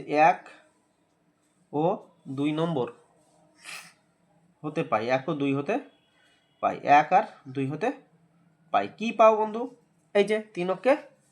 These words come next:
তিন। আমি যদি দ গুণ করে দেখাচ্ছি, তিন অক্ষে তিন, তিন দুগুণা ছয়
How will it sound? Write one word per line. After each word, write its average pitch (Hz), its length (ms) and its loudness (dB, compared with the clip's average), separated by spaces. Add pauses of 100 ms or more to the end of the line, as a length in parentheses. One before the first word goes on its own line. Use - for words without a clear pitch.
(1200)
তিন। 165 200 0
আমি 175 160 0
যদি 208 140 -2
দ 175 120 4 (100)
গুণ 175 200 0
করে 160 180 -4
দেখাচ্ছি, 151 360 -4
তিন 160 180 -8
অক্ষে 170 180 -6
তিন, 185 240 -8
তিন 160 160 -6
দুগুণা 170 260 -2 (1600)
ছয় 165 480 2